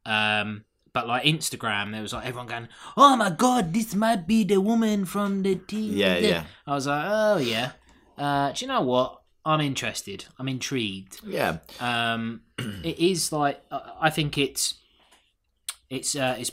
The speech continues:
Speaker 1: it's, uh, planting the seeds for, you know, the next kind of
Speaker 2: Stage of the show.
Speaker 1: few seasons, I guess.
Speaker 2: Yeah.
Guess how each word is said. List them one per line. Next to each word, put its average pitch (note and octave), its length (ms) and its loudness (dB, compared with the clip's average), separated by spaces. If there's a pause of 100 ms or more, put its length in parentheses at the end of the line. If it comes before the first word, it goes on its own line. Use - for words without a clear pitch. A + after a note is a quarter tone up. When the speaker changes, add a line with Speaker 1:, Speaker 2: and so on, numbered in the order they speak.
Speaker 1:
it's, - 380 -6 (520)
uh, A#2 240 -2
planting C#3 560 -2
the B2 60 -4
seeds A#2 560 0
for, A2 420 -4 (400)
you A#2 100 -10
know, G#2+ 140 -4
the A2 120 -4
next A2+ 280 -4
kind G#2+ 360 -8
of G#2 300 -12 (240)
Speaker 2:
Stage E2 440 -2
of D2 60 -4
the D2 80 -6
show. C#2 160 -8
Speaker 1:
few A2 320 -4
seasons, G2 600 -6
I F#2+ 60 -14
guess. G2 280 -16
Speaker 2:
Yeah. G2 280 0